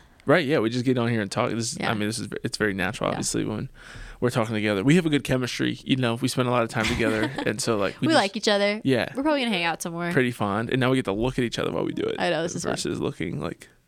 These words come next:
Speaker 2: At the screen. Or
Speaker 1: Yeah.
Speaker 2: I would turn my head and try to stay close to the microphone.
Speaker 1: Yeah,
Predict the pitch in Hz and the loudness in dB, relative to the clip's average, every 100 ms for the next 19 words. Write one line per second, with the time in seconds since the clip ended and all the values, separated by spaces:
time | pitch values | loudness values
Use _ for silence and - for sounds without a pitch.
0 | _ - - - 175 - 135 156 180 214 | _ -8 -6 -4 -4 -6 -8 -10 -10 -6
1 | 151 180 175 - 170 170 190 - 156 185 | -2 0 -2 -4 -4 -4 -4 -4 -6 -8
2 | 208 185 - 185 180 - - - 202 - | -10 -10 -4 -2 -2 -2 -2 -2 -2 -4
3 | 202 208 214 220 - - - 131 | -6 -4 -6 -8 -4 -4 -4 -6